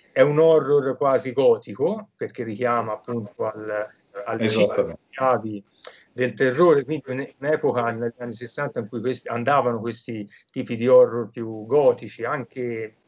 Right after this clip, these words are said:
Speaker 1: non sanguinolenti, ma di atmosfera, della sottile inquietudine che poi cresce,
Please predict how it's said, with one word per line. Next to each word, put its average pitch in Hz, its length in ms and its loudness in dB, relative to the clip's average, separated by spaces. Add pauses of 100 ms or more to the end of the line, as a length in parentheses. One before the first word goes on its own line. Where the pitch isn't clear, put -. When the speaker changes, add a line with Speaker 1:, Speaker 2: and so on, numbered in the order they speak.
Speaker 1:
non 202 240 -4
sanguinolenti, 120 840 -8
ma 127 120 -2
di 131 100 2
atmosfera, 139 1080 0 (280)
della 123 240 4
sottile 135 340 -4
inquietudine 123 640 -4
che 113 120 -6
poi 123 180 0
cresce, 117 640 -6